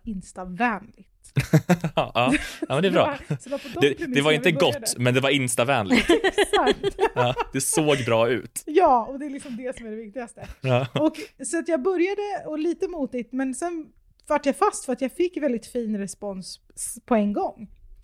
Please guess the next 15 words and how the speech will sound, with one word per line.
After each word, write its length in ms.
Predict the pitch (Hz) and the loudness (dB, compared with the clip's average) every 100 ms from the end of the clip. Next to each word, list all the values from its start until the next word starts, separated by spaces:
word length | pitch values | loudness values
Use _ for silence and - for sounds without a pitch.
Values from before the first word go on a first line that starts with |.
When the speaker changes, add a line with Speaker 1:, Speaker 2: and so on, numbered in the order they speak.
| - | 2
Speaker 2:
Ja. 240 | 117 120 | 4 4
Speaker 1:
Och 140 | - 294 | 0 0
sen 380 | - 285 330 339 | 0 -2 -2 -4
har 160 | 339 | -2
det 100 | 349 | -4
bara 340 | 294 330 254 247 | -4 -2 0 -2
varit 280 | 240 233 | -6 -10
som 220 | - 247 233 | -10 -8 -6
en 140 | 220 | -6
snöboll 840 | 208 - 262 208 190 330 269 180 180 | -8 -6 -2 -2 -2 0 0 -2 -8
som 220 | 226 214 | -8 -6
bara 200 | 202 180 _ _ _ | -6 -8 _ _ _
inte 400 | - 254 202 196 | -4 0 0 -2
slutar 400 | 196 226 190 196 | -8 -6 -6 -6
rulla. 340 | 190 180 214 | -8 -8 -10